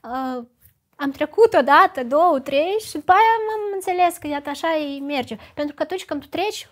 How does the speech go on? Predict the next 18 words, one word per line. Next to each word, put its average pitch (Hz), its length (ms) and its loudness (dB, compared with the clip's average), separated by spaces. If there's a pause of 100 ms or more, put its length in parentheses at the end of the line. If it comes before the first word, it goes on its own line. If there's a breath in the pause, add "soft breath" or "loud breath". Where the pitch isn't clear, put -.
(260 soft breath)
uh, 254 600 -2
șoferul 302 400 -2
te 285 120 -10
vede 277 260 -4
că - 80 -16
tu 247 100 -18
treci 262 420 -10
și - 140 -18
el 262 60 -12
se 254 120 -18
oprește. 214 440 -14 (220)
Niciodată 240 420 -8
el 214 80 -12
nu 208 100 -14
se 202 80 -16
treacă 208 220 -14
peste - 240 -18
tine. 202 240 -16